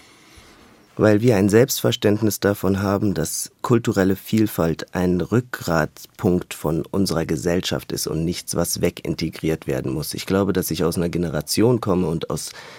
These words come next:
einer Szene, die ein ganz anderes Bild von Gesellschaft hat, als das die Grünen zum Beispiel noch haben, wo Leute wie Cem Özdemir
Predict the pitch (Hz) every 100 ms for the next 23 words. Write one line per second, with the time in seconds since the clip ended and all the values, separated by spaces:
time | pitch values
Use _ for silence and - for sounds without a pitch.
0 | - 90 90 - 113 110 98 90 - -
1 | _ 92 92 90 95 101 - 92 95 90
2 | 90 - - 110 101 110 101 - 87 90
3 | 76 90 98 - 85 - 80 - - 82
4 | - - 85 - - - _ - 82 -
5 | 92 98 87 - 80 78 76 80 80 78
6 | 90 85 82 78 82 82 87 85 78 80
7 | 82 78 - - - - - - _ -
8 | - - _ _ - 113 101 90 101 -
9 | 98 98 92